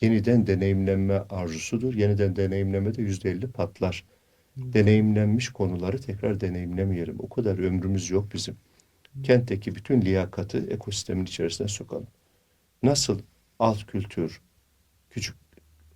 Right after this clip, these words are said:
Speaker 1: emeklerle büyük paralar kazanmak isteyen, inşaattan fazla başka ekonomi bilmeyen, sürekli arsa kooperatifi kurarak sadece ekonomiyi oradan ibaret zannedenlerin örgütlendiği bir kentte ekonomi gelişmiyorsa,
Speaker 2: Hı.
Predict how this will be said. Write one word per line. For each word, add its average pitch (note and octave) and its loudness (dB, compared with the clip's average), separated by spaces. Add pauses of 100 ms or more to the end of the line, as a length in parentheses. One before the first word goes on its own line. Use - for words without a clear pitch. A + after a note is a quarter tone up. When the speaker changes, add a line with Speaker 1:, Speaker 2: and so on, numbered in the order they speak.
(120)
Speaker 1:
emeklerle G2 0
büyük G#2+ 0
paralar F2+ 0
kazanmak E2+ -4
isteyen, E2+ -6 (320)
inşaattan G2+ 0
fazla G2+ -2 (160)
başka G2 0
ekonomi F#2+ -2
bilmeyen, F2+ -2 (440)
sürekli G#2 0
arsa G2 2
kooperatifi G2 -4
kurarak F#2 -6 (560)
sadece G#2 0
ekonomiyi F#2+ -2
oradan F#2+ 0
ibaret F#2+ -2
zannedenlerin F#2 -4
örgütlendiği F#2+ -4
bir G2+ -6 (300)
kentte F#2+ 0 (380)
ekonomi F#2+ 0
gelişmiyorsa, - -4 (320)
Speaker 2:
Hı. C#3 -12